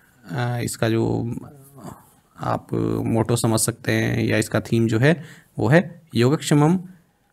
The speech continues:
वहामयम। चेयरपर्सन सिद्धार्थ मोहंती हैं, मैनेजिंग डायरेक्टर हैं आर ड्रॉय स्वामी, एम जगन्नाथ,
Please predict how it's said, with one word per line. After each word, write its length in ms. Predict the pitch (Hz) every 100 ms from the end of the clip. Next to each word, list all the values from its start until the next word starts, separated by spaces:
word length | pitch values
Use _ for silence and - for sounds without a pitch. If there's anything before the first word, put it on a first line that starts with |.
| _ _
वहामयम। 680 | 123 120 131 135 101 64 55 - _ _ _ _ _ _ _ _
चेयरपर्सन 500 | - 147 143 143 170
सिद्धार्थ 440 | 151 - 131 135 135
मोहंती 400 | 143 131 127 131
हैं, 320 | 143 170 - - - -
मैनेजिंग 340 | 123 127 135
डायरेक्टर 320 | 123 123 127
हैं 320 | 139 165 165 -
आर 300 | 127 120 117 - 127
ड्रॉय 260 | 120 117
स्वामी, 480 | 117 - 113 160 143 - - _ _ _ 135
एम 160 | 127
जगन्नाथ, 580 | 123 120 113 123 156 -